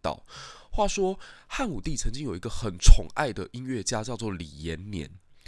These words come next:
那李延年因为年轻的时候犯罪，然后被处以宫刑，待在皇宫里面负责养狗。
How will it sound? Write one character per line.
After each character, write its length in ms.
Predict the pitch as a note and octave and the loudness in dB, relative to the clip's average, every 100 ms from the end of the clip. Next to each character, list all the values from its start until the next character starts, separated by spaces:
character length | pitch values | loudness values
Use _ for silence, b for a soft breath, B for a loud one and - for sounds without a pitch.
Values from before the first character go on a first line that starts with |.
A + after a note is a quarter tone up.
| B B B B - | B B B B -4
那 120 | B3+ | -2
李 140 | F3+ | 0
延 160 | A#2+ C#3+ | 0 0
年 180 | B2+ B2+ | -2 -2
因 80 | |
为 100 | D#3+ | -2
年 200 | C#3+ G#2+ | -2 0
轻 180 | G#2 - | 2 2
的 100 | C3 | 0
时 120 | G#2+ | 0
候 100 | A2 | 0
犯 320 | A2+ - B2 F#2+ | -2 -4 -4 -6
罪， 420 | - - C3 - - B B B | -2 2 2 0 -12 B B B
然 120 | A#2 | -2
后 80 | C#3+ | 2
被 140 | C#3+ D3 | 4 4
处 300 | - - A#2 | 4 4 2
以 100 | E2 | -2
宫 240 | C3+ C3 C#3 | 0 2 2
刑， 320 | - D2 D#2+ - | 0 -2 -6 -2
待 120 | A#2+ | 0
在 120 | C3 | 2
皇 180 | - G2 G2+ | 2 2 -2
宫 160 | A#2 | -6
里 140 | G#2+ D#2+ | -6 -6
面 140 | G#2+ | -8
负 180 | G2 A2 | -6 -6
责 160 | F2+ D#2+ | -6 -4
养 200 | D#2+ E2+ G#2 | -4 -6 -6
狗。 200 | - | -8